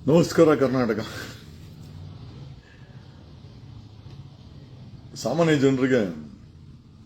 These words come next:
ನೆಮ್ಮದಿಯಿಂದ ಒಂದು ಬದುಕಬೇಕು. ಆ ಬದುಕಿರ್ಬೇಕು ಅಂತಂದ್ರೆ ಒಂದಿಷ್ಟು ಮಟ್ಟಿಗೆ ಬ್ಯಾಂಕಲ್ಲಿ ಒಂದ್ ಸ್ವಲ್ಪ ಹಣ ಇದ್ದು ಸಾಲದ ಬಾಧೆಯಿಂದ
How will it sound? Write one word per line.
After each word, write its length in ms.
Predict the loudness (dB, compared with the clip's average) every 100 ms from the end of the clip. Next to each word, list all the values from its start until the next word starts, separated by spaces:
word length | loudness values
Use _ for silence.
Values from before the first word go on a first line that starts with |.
| -20 -20 -20 -20 -12 -4
ನೆಮ್ಮದಿಯಿಂದ 1400 | 0 2 4 2 2 0 -8 -20 -20 -20 -20 -20 -8 -4
ಒಂದು 260 | -2 -2 -2
ಬದುಕಬೇಕು. 680 | 0 0 0 0 0 -12 -16 _ _ _ _ _ _ _ _ -20 -20 -20 -20 -20 -20 -20 -20 -20 -20 -20 -10 -6
ಆ 40 |
ಬದುಕಿರ್ಬೇಕು 760 | 2 4 6 4 6 6 6 2
ಅಂತಂದ್ರೆ 560 | 2 -2 0 -2 -4 -10 -18 -20 -20 -20 -20 -20 -20 -20 -20 -14 -4
ಒಂದಿಷ್ಟು 320 | -4 -2 -2
ಮಟ್ಟಿಗೆ 560 | 0 0 2 2 0 -6 -18 -20 -20 -20 -20 -20 -20 -20 -20 -20 -20 -20 -20 -20 -20 _ -8
ಬ್ಯಾಂಕಲ್ಲಿ 440 | -2 0 4 4
ಒಂದ್ 100 | 2
ಸ್ವಲ್ಪ 180 | -2 -4
ಹಣ 140 | -2
ಇದ್ದು 600 | 0 0 0 -2 -4 -8 _ _ _ _ -20 -6
ಸಾಲದ 280 | 2 6 6
ಬಾಧೆಯಿಂದ 600 | 6 4 4 2 0